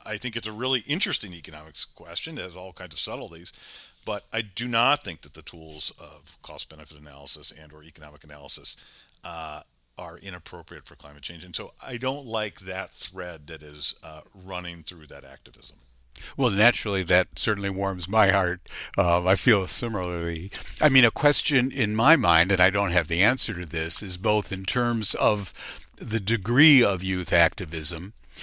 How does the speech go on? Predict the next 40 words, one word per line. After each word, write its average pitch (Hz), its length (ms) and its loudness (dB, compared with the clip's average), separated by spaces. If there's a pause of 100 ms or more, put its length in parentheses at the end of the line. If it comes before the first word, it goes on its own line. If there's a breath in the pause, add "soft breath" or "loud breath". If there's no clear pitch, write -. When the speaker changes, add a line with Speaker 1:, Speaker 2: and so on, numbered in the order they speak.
(400 loud breath)
Speaker 2:
and 120 360 4
the 95 160 2
nature, 117 600 6
as 90 180 -4
you 90 100 -6
were 85 80 -8
just 85 200 2
saying, 117 300 6
of 82 100 -4
the 87 100 -4
youth 85 260 -2
activism. 87 720 0 (760 loud breath)
What 131 340 4
will 113 140 0
happen 107 580 4
to - 120 -4
these 98 280 -2
people 98 340 -2
over 87 300 -2
time? 95 500 6
Is 98 220 -2
it 98 100 -2
going 104 180 2
to 98 60 2
be 92 240 2
an 82 100 2
age 123 300 6
effect 139 460 2
and 76 200 -6
people 90 220 -2
becomes 90 460 0
more 92 180 -2
conservative 113 880 2
or 85 100 -4
they 82 160 0
change 98 340 2
as 90 60 -2
they 87 160 4
get 85 140 -2
older? 143 380 0